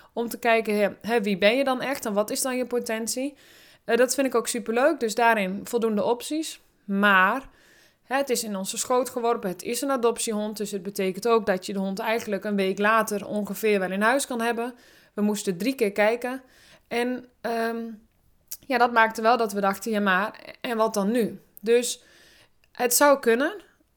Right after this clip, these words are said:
maar tegelijkertijd is het wel zo dat het, het gezin draait goed, maar de kinderen waren ziek. Eh, het, ze wisselen elkaar ook af, dan is de een ziek, dan de ander weer en zo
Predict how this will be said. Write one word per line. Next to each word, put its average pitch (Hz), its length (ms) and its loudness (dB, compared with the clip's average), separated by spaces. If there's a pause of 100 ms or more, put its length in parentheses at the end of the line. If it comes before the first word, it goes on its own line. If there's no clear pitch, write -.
(120)
maar 247 300 4
tegelijkertijd 240 680 2
is 214 100 -6
het 220 100 -2
wel 240 200 2
zo 208 360 -4
dat 214 440 -2 (320)
het, 262 400 -2
het 214 220 -4
gezin 262 640 0 (880)
draait 240 480 4
goed, 262 300 0
maar 220 160 2
de 220 100 2
kinderen 240 340 2
waren 226 300 2
ziek. 262 380 -2 (580)
Eh, 214 420 -2
het, 208 300 -2
ze 240 140 6
wisselen 262 340 4
elkaar 233 180 4
ook 226 100 2
af, 247 200 2
dan 226 200 -4
is 220 80 -4
de 240 100 -8
een 233 140 -2
ziek, 214 200 -4
dan 214 160 0
de 214 60 -2
ander 208 220 0
weer 208 200 4
en 196 100 0
zo 214 240 2